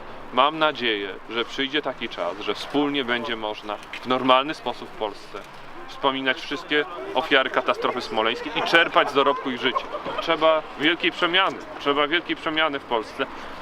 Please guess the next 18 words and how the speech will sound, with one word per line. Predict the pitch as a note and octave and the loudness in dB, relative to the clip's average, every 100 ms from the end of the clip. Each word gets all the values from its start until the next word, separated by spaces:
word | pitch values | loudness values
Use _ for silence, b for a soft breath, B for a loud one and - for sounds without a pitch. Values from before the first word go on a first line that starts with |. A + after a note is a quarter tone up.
| - | -4
bo | C3 | -4
dzisiaj | C#3 - E3 E3+ - - - - B2 | -2 4 4 4 -6 -12 -10 -6 -2
jest | C3+ - | -2 -4
podzielone | - - D3 D3 D3 D3+ D3+ D3+ D3+ - - - - - - - | -8 2 2 2 2 0 2 2 0 -6 -14 -14 -14 -14 -14 -14
społeczeństwo | - - C#3 - C#3 - C#3 | -4 2 2 4 2 2 -4
na | C3+ | -4
dwa | C3 B2+ | 4 2
plemiona. | - A#2+ G#2+ G2+ F#2 - - - - - - - - B2+ | 4 -4 -2 -4 -6 -10 -10 -10 -10 -12 -12 -12 -10 2
Nawet | C3+ C3+ C3+ - - - - - | 2 2 -2 -8 -12 -12 -10 -2
dzień | C#3+ E3+ D#3 - - - - | 0 0 -2 -8 -12 -12 -10
katastrofy, | - C3+ C#3 - B2+ C3+ - G#2 | -4 -2 -2 -4 0 0 -2 -8
rocznica | G2+ B2+ A2 - | -6 -8 -6 -2
katastrofy, | G#2 - - - A2+ - G#2 G2+ | -2 -4 -8 -4 -4 -2 -8 0
najtragiczniejszego | B2 B2 C3 B2 A#2 C3 B2+ D#3+ D3+ C#3 | 0 2 -2 -2 -8 -6 -2 0 0 0
wydarzenia | A#2+ A2 G#2+ A#2+ A#2 - - - | 0 -2 0 -2 -4 -8 -14 -6
w | |
ostatnich | B2 - C3 B2 A#2 | -4 2 2 2 4
latach, | A2+ A2 F#2 | 4 4 -6